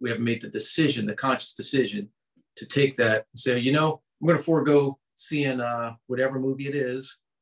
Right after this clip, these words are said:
and I'm gonna put that into this bucket for, you know, this young man or this young lady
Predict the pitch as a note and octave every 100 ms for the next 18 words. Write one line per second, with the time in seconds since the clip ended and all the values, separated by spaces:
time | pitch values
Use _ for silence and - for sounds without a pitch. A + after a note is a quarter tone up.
0 | _ _ A#2+ B2+ B2 - C#3 C3 B2 A#2
1 | A2+ A2+ - B2 A2 A2 - A2+ A2 G#2+
2 | - _ _ _ _ _ _ _ - G#2+
3 | - _ _ _ _ A#2+ - A2 A2 G#2+
4 | G#2+ G#2+ G#2 - A#2 A2 G#2+ G#2+ G2+ G2+